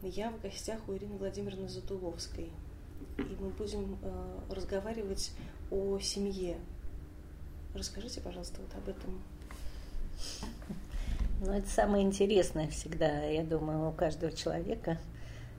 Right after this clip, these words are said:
Speaker 2: Воспоминания детства — это всегда какое-то самое лучшее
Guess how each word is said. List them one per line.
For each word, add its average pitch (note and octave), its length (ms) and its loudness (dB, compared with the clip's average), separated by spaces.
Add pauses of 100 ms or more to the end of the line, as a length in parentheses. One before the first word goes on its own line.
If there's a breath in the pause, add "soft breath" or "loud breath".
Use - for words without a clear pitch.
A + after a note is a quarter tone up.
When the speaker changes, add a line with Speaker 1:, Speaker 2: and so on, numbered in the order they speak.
(140)
Speaker 2:
Воспоминания E3 800 2
детства — G3+ 500 0
это D#3+ 220 -2
всегда E3 1000 0
какое-то D#3+ 640 -2 (280)
самое E3 680 0 (200)
лучшее E3 540 -2